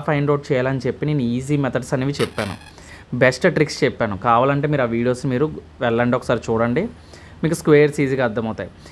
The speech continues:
ఇది ఒక మెథడ్ అన్నమాట. అంటే ఈ మెథడ్లో ఏంటంటే ఈజీగా మీకు అర్థం కావాలి కాబట్టి చెప్పాను. So, ఎప్పుడు కూడా బైసెక్ట్ అనేది ఈక్వల్గా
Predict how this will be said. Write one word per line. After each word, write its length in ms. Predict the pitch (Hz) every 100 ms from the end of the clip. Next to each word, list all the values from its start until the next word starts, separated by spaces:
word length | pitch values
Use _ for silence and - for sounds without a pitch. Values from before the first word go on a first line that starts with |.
| - 175
ఇది 80 | 190
ఒక 80 | 190 165
మెథడ్ 180 | 175 165
అన్నమాట. 220 | 135 110 - - 135
అంటే 120 | 143 180
ఈ 20 | 151
మెథడ్లో 320 | 135 151 160 160
ఏంటంటే 360 | 151 151 151 226 262 - - 156 170
ఈజీగా 320 | 185 185 156
మీకు 100 | 135 110
అర్థం 160 | 143 151
కావాలి 160 | 147 151
కాబట్టి 180 | 151 147
చెప్పాను. 360 | 117 143 135 202 277 - - - -
So, 60 | 160 135
ఎప్పుడు 240 | 170 180 170
కూడా 200 | 143 151 190 131
బైసెక్ట్ 420 | 120 139 165 151 143
అనేది 200 | 147 190 135
ఈక్వల్గా 340 | 143 156 151